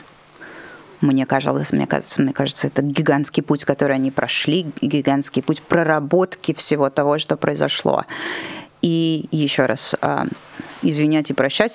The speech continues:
и, э, нас здесь должны украинцы. Мы не можем требовать этого от них.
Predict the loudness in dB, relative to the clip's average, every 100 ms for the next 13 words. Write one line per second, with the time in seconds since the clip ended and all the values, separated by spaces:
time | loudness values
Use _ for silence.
0 | -2 -2 0 0 0 0 0 0 0 -4
1 | -8 -10 -2 0 0 -2 -4 -2 0 0
2 | -2 -6 -12 -20 -20 -20 -8 0 2 2
3 | 2 2 2 0 0 0 0 -2 0 2
4 | 2 2 2 0 -2 0 0 2 0 -2
5 | 0 -2 0 -2 0 -2 -4